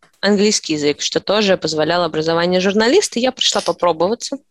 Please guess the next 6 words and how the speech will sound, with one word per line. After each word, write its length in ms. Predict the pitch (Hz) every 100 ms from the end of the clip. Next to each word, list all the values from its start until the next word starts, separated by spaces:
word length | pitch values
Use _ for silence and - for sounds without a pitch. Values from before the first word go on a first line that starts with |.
| _ - - - - - - _ _ _ _ _ _ -
В 160 | -
процессе 400 | 254 262 311 -
собеседования 880 | 240 202 196 - 254 220 202 185 170
пригласили 640 | 170 202 180 185 - 196
другого 420 | 180 175 160 160 214
руководителя. 720 | 285 302 294 302 - 269 269